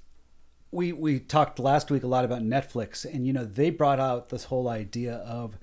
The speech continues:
the seasons of s-, the story, the story, uh,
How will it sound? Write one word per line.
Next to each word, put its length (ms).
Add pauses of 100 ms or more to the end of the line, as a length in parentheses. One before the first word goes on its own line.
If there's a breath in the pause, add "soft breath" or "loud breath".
(240 loud breath)
the 180
seasons 840
of 180
s-, 160
the 160
story, 680
the 100
story, 640
uh, 220